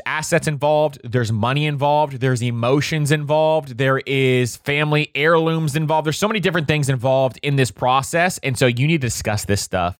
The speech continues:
up front because these are your things that you need to put together. And here's what we're gonna talk about here. So up front, when your kids are young, they're under your roof,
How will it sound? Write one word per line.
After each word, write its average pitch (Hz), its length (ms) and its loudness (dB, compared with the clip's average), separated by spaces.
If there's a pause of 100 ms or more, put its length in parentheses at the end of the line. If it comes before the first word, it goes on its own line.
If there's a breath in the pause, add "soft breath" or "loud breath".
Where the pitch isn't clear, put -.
up 110 200 -6
front 110 280 0
because 113 260 -2
these 120 200 0
are 117 80 2
your 127 240 2
things 123 240 -2
that 104 100 -6
you 113 60 2
need 110 140 2
to 90 40 -4
put 101 220 -4
together. 92 440 0
And 117 120 -2
here's 160 160 2
what 165 80 0
we're 139 80 -2
gonna 131 100 0
talk 101 260 -4
about - 160 -4
here. 78 200 -4 (100)
So - 320 0 (140)
up - 200 -2
front, 175 260 0
when 139 100 -2
your 180 100 4
kids 233 300 -2
are 185 60 4
young, 107 380 2
they're 160 220 2
under 175 220 0
your 127 220 2
roof, 113 360 2